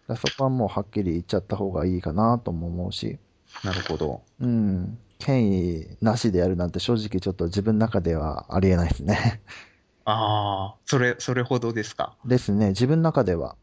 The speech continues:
Speaker 1: もちろん権威じゃないとダメってことは全然ないんですけどね。
Speaker 2: はい。
Speaker 1: うん。
Speaker 2: う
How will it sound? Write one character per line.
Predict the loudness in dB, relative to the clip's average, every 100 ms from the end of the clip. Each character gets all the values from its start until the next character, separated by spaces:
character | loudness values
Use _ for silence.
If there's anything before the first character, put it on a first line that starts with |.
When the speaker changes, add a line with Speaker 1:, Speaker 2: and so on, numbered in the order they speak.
| _
Speaker 1:
も | -6 -2
ち | 2
ろ | 2
ん |
権 | 2 2 2 4 2
威 | 0
じ | 0
ゃ | 2
な | 2
い |
と | 2
ダ | 0
メ | 0
っ | 0
て | -2
こ | -6
と | -6
は |
全 | -4 -2
然 | -2 -2
な |
い | -2
ん |
で | -4
す |
け | -8
ど | -4
ね。 | -2 -2 _ _ -8
Speaker 2:
は | -4 -2 -4 _ _ _
い。 |
Speaker 1:
う |
ん。 |
Speaker 2:
う | -2